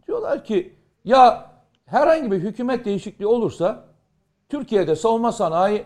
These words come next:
ne noktasına gelir?" Ben de diyorum ki, "Arkadaşlar bana niye soruyorsunuz ki? Ya bana niye soruyorsunuz bu sorunun cevabı?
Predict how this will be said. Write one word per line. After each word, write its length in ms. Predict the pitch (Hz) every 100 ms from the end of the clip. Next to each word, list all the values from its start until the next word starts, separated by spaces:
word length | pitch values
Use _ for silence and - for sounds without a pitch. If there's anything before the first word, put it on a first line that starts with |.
| -
ne 120 | 190
noktasına 480 | 175 - 113 - 147
gelir?" 340 | 110 76 - _ _ _ _ _ _ _ _ _ _
Ben 80 | -
de 100 | 311
diyorum 180 | 339 339
ki, 80 | -
"Arkadaşlar 480 | 214 311 - 196 123
bana 160 | 185 311
niye 180 | 320 220
soruyorsunuz 540 | 214 226 214 240 254 _
ki? 60 | _ _ _ _ _ _ _ _ _ _ _ _ _
Ya 60 | 110 80
bana 200 | 202 330
niye 220 | 330 277
soruyorsunuz 520 | - 107 90 - 82 _
bu 40 |
sorunun 300 | - 78 78
cevabı? 320 | 76 73 71